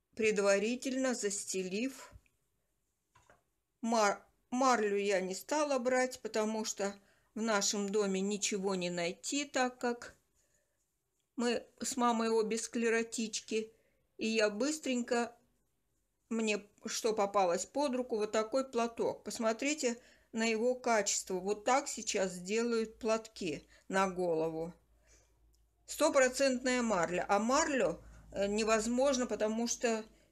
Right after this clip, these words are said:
невозможно с марлей работать, потом, и с бинтами тем более, потому что <laughs> там очень большие дырки. А платок самое то.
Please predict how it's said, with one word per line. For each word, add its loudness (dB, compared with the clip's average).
невозможно 0
с -8
марлей 2
работать, 0
потом, -2
и -2
с -4
бинтами 0
тем -6
более, 0
потому -2
что -2
<laughs> -4
там 4
очень -2
большие 0
дырки. -4
А 2
платок 0
самое 2
то. -4